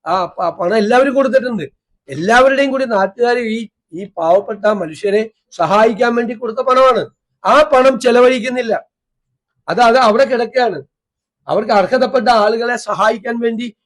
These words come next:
എന്തുകൊണ്ട് ആ പണം ചെലവഴിക്കുന്നില്ല? അതാണ് നമ്മളുടെ ഏറ്റവും പ്രധാനപ്പെട്ട ചോദ്യം. വന്യജീവി സംഘർഷത്തിൽ നിന്ന് ഈ പാവപ്പെട്ട മനുഷ്യരെ രക്ഷിക്കാൻ ചെറുവിരൽ അനക്കുന്നില്ല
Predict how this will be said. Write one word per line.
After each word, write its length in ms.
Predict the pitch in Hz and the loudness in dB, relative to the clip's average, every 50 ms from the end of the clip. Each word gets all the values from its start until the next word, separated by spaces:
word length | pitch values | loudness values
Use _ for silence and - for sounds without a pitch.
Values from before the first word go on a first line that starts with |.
| _ - | _ -10
എന്തുകൊണ്ട് 480 | 165 180 214 220 247 247 262 254 254 262 | -6 -4 -2 -2 2 2 2 4 4 2
ആ 40 | 254 | 2
പണം 300 | 262 269 247 254 247 202 | 2 2 0 0 0 -2
ചെലവഴിക്കുന്നില്ല? 720 | 254 240 247 254 247 247 233 254 247 247 247 226 240 240 _ _ _ _ _ _ _ _ - - | -2 0 0 0 0 -2 -6 -12 -14 -14 -14 -14 -14 -16 _ _ _ _ _ _ _ _ -8 -4
അതാണ് 260 | 170 220 233 247 262 | 0 2 2 2 4
നമ്മളുടെ 320 | 254 247 240 247 240 240 | 2 2 2 2 2 2
ഏറ്റവും 440 | 240 240 240 214 214 226 247 240 220 | 2 2 2 0 -2 0 0 0 0
പ്രധാനപ്പെട്ട 580 | 190 220 233 233 233 233 226 233 226 208 226 226 220 - | 0 0 0 0 0 -2 -4 -8 -6 -4 -4 -4 -2 -2
ചോദ്യം. 400 | 208 202 175 180 160 127 120 _ _ _ _ _ _ _ _ _ - | -2 -2 -2 -2 -6 -8 -10 _ _ _ _ _ _ _ _ _ 0
വന്യജീവി 640 | 180 208 240 254 277 262 254 262 262 254 254 254 240 | 0 2 2 2 0 0 -2 -4 -4 -4 -4 -4 -4
സംഘർഷത്തിൽ 680 | 220 - 202 214 220 220 226 226 226 226 - 233 220 214 | -2 -2 -4 -2 -2 -4 -4 -4 -4 -6 -6 -6 -6 -6
നിന്ന് 220 | 214 208 214 214 | -6 -6 -4 -4
ഈ 220 | 214 208 196 208 - - | -6 -6 -6 -14 -8 -2
പാവപ്പെട്ട 600 | 196 185 185 196 214 202 - 208 185 180 208 208 202 - _ _ _ _ - | 0 2 2 2 2 -2 -4 -8 -4 0 0 0 0 -2 _ _ _ _ -10
മനുഷ്യരെ 480 | 139 147 170 180 - - 220 190 208 | -10 -8 -8 -8 -10 -6 -2 -2 -2
രക്ഷിക്കാൻ 540 | 214 185 190 - - 220 190 220 226 220 214 | -2 -2 -6 -12 -14 -16 -8 -6 -6 -6 -6
ചെറുവിരൽ 520 | - 214 220 233 262 285 294 294 294 294 277 | -4 -4 -2 -2 0 2 2 4 4 4 4
അനക്കുന്നില്ല 560 | 277 277 226 285 277 269 262 247 226 - | 2 2 0 -2 -4 -4 -4 -4 -4 -8